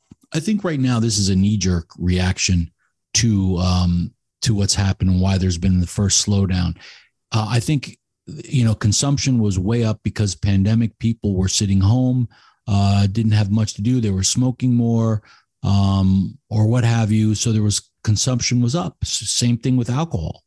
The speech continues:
You know, people were just basically sitting home, getting drunk and smoking cigars. So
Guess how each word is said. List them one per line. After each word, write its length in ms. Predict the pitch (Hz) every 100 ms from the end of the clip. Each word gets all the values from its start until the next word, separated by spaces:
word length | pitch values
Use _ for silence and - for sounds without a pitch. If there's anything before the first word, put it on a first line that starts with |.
| _
You 100 | 101
know, 120 | 101
people 360 | 101 117 123 123
were 120 | 117
just 360 | 104 107 92 -
basically 500 | 110 110 110 101 90
sitting 320 | 82 123 113
home, 200 | 120 123
getting 260 | 110 110 101
drunk 340 | 110 143 -
and 220 | 104 101 - - -
smoking 500 | - 120 117 117 120 _ _ _ _ _ _ _ -
cigars. 520 | - 143 156 135 92 - - -
So 420 | - - 131 113